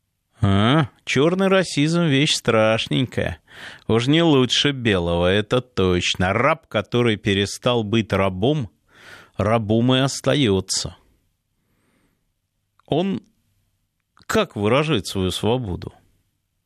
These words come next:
Он других рабами делает, да притаптывает так жестоко, как бывшему хозяину и не снилось. Так это, и в Америке это так.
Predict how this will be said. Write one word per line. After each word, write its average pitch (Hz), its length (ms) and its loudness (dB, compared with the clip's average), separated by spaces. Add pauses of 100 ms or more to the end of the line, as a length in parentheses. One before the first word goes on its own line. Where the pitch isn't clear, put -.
(800)
Он 339 360 2
других 277 500 2
рабами 180 460 0
делает, 123 520 -2
да 143 120 -2
притаптывает 185 800 0
так 185 180 -2
жестоко, 196 640 -2 (380)
как 151 240 -2
бывшему 185 420 2
хозяину 185 640 2
и 160 80 2
не 185 120 2
снилось. 104 1000 0 (1400)
Так 151 460 0
это, - 200 -4
и 113 120 2
в 185 60 4
Америке 113 580 2
это 98 240 -2
так. - 400 -4